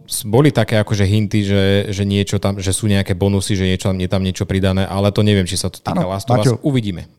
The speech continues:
Speaker 2: ja ti
Speaker 1: Uvidíme,
Speaker 2: rozumiem, ja
Speaker 1: hej,
Speaker 2: ti rozumiem,
Speaker 1: ale
Speaker 2: ale pýtať si sedemdesiat eur,
Speaker 1: Mhm.
Speaker 2: to je cena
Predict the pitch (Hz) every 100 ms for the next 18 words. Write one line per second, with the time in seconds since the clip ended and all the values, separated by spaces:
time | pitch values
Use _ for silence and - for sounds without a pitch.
0 | - 127 113 113 110 127 95 85 - 117
1 | 113 127 151 123 98 95 123 120 - -
2 | - - - _ 160 160 147 131 123 151
3 | 151 135 131 - 117 110 120 - _ 113
4 | 104 117 117 110 98 - - 143 135 123